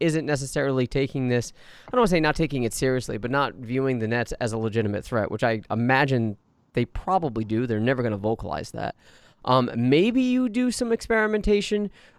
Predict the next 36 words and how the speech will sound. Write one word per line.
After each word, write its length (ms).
but 540
if 240
you're 240
meeting 480
Boston 540
in 100
the 100
second 420
round, 360
which 160
I, 80
again, 320
I 60
assume 320
that's 180
gonna 160
happen 380
too, 420
um, 480
for 340
wh-, 280
why 240
bother? 500
L-, 140
w-, 420
wouldn't 320
you 80
rather 300
see 200
the 120
consistency 960
heading 340
into 260
a 60
series 400
like 340